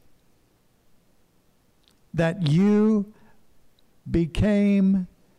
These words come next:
the Passover lamb for us. And you said, "Take and eat. This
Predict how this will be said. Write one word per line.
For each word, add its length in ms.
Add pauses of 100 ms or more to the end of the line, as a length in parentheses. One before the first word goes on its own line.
(200)
the 140
Passover 840
lamb 760 (140)
for 280
us. 640 (3000)
And 180
you 120
said, 680 (380)
"Take 380
and 160
eat. 320 (120)
This 680